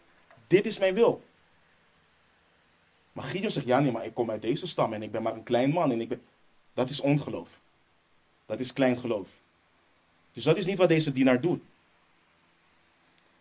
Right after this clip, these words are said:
Wij christenen dienen in beweging te zijn. Denk bijvoorbeeld ook aan de apostel Paulus in zijn zendingsreizen. Denk aan wat je leest in Handelingen zestien. Paulus wil naar Azië, hij werd verhinderd door het, eh, daar het woord te spreken. Hij wilde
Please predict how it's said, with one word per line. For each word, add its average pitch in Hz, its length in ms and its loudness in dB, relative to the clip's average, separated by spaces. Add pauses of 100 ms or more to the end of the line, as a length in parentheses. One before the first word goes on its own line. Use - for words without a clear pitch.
(220)
Wij 185 420 6
christenen 143 600 0
dienen 135 260 0
in 131 120 4
beweging 139 440 0
te 123 80 -8
zijn. 90 320 -10 (640)
Denk 185 160 0
bijvoorbeeld 208 300 -2
ook 185 120 -2
aan 180 260 -2
de 143 120 0
apostel 160 320 -4
Paulus 143 320 2
in 139 80 -2
zijn 156 160 0
zendingsreizen. 135 720 -2 (420)
Denk 143 180 0
aan 160 80 0
wat 147 140 0
je 131 80 -4
leest 120 220 0
in 131 80 -4
Handelingen 123 360 -2
zestien. 139 500 -6 (680)
Paulus 139 300 8
wil 135 120 6
naar 120 140 4
Azië, 147 380 4
hij 151 180 6
werd 120 160 2
verhinderd 120 440 0
door 117 160 2
het, 117 100 0 (300)
eh, 113 140 -4
daar 117 200 6
het 135 120 2
woord 180 200 4
te 180 80 -6
spreken. - 440 -4 (960)
Hij 117 140 2
wilde 127 300 2